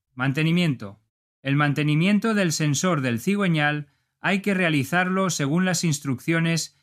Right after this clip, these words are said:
y en el tiempo establecido del fabricante del vehículo. Hay que utilizar la máquina de diagnosis con el puerto O V D dos para conocer los posibles códigos de error asociados con el sensor del cigüeñal. Diagnosis remota.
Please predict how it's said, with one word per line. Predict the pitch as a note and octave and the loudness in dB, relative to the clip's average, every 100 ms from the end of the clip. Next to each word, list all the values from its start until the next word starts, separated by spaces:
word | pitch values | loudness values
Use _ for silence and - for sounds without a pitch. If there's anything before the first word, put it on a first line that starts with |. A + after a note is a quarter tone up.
| _ | _
y | C#3 | -2
en | D3 | 0
el | C#3+ C3 | 0 0
tiempo | G3 G3+ G#3 | 0 0 0
establecido | F#3 E3 D3 C3 F3 F3 F3+ | 0 0 0 0 -2 0 0
del | D#3 | 0
fabricante | B2+ C#3 B2+ A#2+ D#3 E3 E3+ D#3+ | -2 -2 -2 0 0 -2 -2 -2
del | C3+ | 0
vehículo. | B2 C3 A2+ G#2+ F#2 G2+ _ _ _ _ | 0 0 -2 -4 -8 -12 _ _ _ _
Hay | E3+ G#3 | -2 0
que | A3+ | 0
utilizar | F#3+ F#3+ D#3 E3 E3+ | 0 2 0 0 0
la | D3+ | 0
máquina | D3 F3 F3+ E3+ | 0 0 0 0
de | D#3+ | 0
diagnosis | C#3 A#2+ C3+ F3+ G3 F3 | 0 -2 0 -2 -2 -4
con | D#3 C#3 | -2 -2
el | A#2+ | -2
puerto | E3 D#3+ D3+ C#3 | -2 -2 -2 -2
O | E3 | 0
V | C#3 | 0
D | C#3+ F3 - _ - | -2 -4 -8 _ -8
dos | D3 F#3+ | -2 -2
para | - E3+ D3 | 0 -2 0
conocer | C3+ B2 F3 F#3 | 0 0 0 -2
los | D#3 - | -2 -4
posibles | B2+ D3 F3+ F#3 E3 | -4 -2 0 -2 -2
códigos | F3+ E3 C#3 A2 | -2 -2 -2 -2
de | A#2 | -2
error | A#2 E3+ G3+ - _ _ | -2 -2 -4 -6 _ _
asociados | C#3 C3+ C3 C#3 F3 F#3+ E3+ | -6 -4 -2 -2 0 0 -2
con | D3+ | 0
el | C3+ | 0
sensor | A#2 A#2 A2 E3 | 0 -2 0 -2
del | D#3+ C#3 | -2 -4
cigüeñal. | D3 B2+ A#2 G#2 F2 F2 _ _ _ | -4 -2 0 -2 -4 -12 _ _ _
Diagnosis | C#3 D3+ E3+ G#3 G#3 A3 F3+ | -2 2 2 2 2 2 0
remota. | F3+ F3+ C#3+ G#2 - G#2 G2+ | 0 2 0 -2 -6 -10 -10